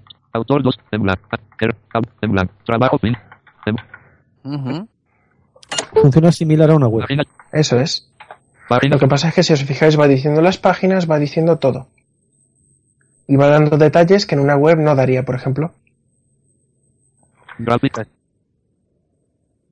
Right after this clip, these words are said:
Speaker 4: ¿Dudas hasta aquí?
Speaker 2: Mm, no.
Speaker 4: Vale, vamos a ver las cintas. Hay mucha gente que está acostumbrada a usar Office dos mil tres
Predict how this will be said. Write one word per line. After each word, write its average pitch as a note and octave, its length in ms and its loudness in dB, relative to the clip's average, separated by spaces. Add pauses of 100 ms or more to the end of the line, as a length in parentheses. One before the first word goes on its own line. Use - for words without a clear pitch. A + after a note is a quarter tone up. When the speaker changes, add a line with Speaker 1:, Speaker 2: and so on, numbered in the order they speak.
(1300)
Speaker 4:
¿Dudas F3 320 4
hasta F3 140 0
aquí? F#3+ 260 0 (1400)
Speaker 2:
Mm, G#2 800 -12
no. G#2 260 -14 (880)
Speaker 4:
Vale, D#3 400 2
vamos F#3+ 260 2
a F#3 40 -4
ver F3+ 120 2
las D#3+ 160 -2
cintas. C3+ 440 -4 (1400)
Hay F#3 100 6
mucha A3 260 6
gente G3 440 2
que F#3 60 -2
está F3 120 0
acostumbrada F3+ 460 4
a - 20 6
usar F3 220 2
Office E3+ 200 2
dos D3 160 0
mil D#3+ 160 4
tres F3 460 2